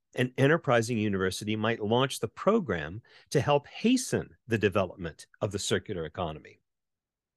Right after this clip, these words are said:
Quantum computing is one of those technologies that's poised to escape from laboratories and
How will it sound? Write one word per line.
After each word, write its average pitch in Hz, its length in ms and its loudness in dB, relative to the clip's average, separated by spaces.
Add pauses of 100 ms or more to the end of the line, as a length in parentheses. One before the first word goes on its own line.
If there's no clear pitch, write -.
(540)
Quantum 139 380 2
computing 170 540 2
is 90 120 -4
one 104 160 -2
of 101 60 0
those 101 160 0
technologies 135 720 0
that's - 300 -6
poised 151 520 4
to 123 60 -4
escape 117 400 -4
from 107 160 -2
laboratories 101 800 0
and 110 100 -6